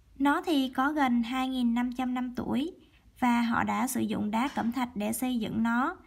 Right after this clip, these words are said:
nhằm tôn vinh nữ thần Athena và nó đã mất chín năm để xây dựng. Cô có từ goddess, nữ thần.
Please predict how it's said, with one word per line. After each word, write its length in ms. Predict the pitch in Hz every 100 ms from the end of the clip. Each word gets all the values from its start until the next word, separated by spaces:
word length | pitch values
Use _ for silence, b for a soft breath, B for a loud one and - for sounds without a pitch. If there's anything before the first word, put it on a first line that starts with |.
| B -
nhằm 400 | 254 247 240 240 240 -
tôn 220 | 285 277
vinh 260 | 285 277
nữ 180 | 247 - -
thần 380 | 247 233 233 233 - - -
Athena 640 | 269 269 269 262 262 254 247 B -
và 240 | 254 247 240
nó 240 | 247 277
đã 180 | 269 233
mất 320 | 277 330 -
chín 220 | 269 311
năm 260 | 294 262 240
để 200 | 196 240
xây 260 | 247 240
dựng. 260 | 220 185 196 - - _ _ _ _ - b b b -
Cô 100 | 269
có 120 | 302
từ 200 | 302 240
goddess, 500 | 240 240 254 302 320 - -
nữ 220 | 202 -
thần. 300 | 254 240 208